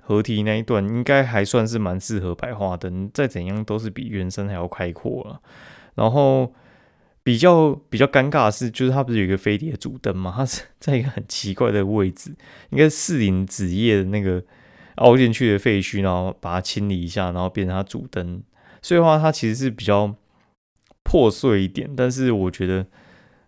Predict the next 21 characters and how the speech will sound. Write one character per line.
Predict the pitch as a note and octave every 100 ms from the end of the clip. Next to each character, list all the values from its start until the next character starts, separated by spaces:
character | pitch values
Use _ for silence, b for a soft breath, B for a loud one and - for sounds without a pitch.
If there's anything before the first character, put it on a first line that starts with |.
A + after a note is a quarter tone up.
| _
整 | - G#2+ G2
个 | G#2 G2+
带 | G2 D3+ B2+
动 | C3 A#2
商 | A2+ A2+
圈 | B2 A2
的 | A2+ G2
繁 | - F2+
荣 | F#2 F#2+
性， | G#2
我 | F2+
觉 | E2+
得 | F#2
应 | F#2+
该 | G2
还 | F2+
是 | F#2+ G2
就 | G2+
远 | F#2+ F#2
远 | F#2+ G2
比 | - A#2+